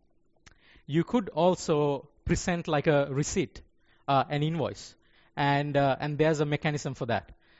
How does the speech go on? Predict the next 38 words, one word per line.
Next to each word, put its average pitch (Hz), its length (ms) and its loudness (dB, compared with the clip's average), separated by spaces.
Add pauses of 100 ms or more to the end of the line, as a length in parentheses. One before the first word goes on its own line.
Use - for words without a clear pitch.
(140)
So - 120 -4
you 147 160 4
could 147 160 -2
actually 147 280 -2
have 135 280 2
your 127 240 2
customer's 127 500 -8
name, 170 340 -4
your, 123 360 -2 (340)
uh, 120 280 0
like, 120 240 -2
invoice 135 440 -2
header 143 240 -2
details, 175 600 -2
your 123 280 -2
line 147 280 0
items, 147 420 -4 (380)
and 139 220 0
you 156 120 0
could 139 160 -8
have 147 180 0
a 143 60 -2
button 127 400 -2 (360)
where 139 160 2
you 151 120 2
can 151 180 -4
actually 143 280 -4
then 139 360 0 (360)
show, 147 260 0
like, 135 220 2
a 127 40 0
PayPal 151 360 2
screen 117 320 -6 (420)
or 139 160 4
a, 131 80 4
or 127 200 0
a 120 100 -2
Stripe - 560 -2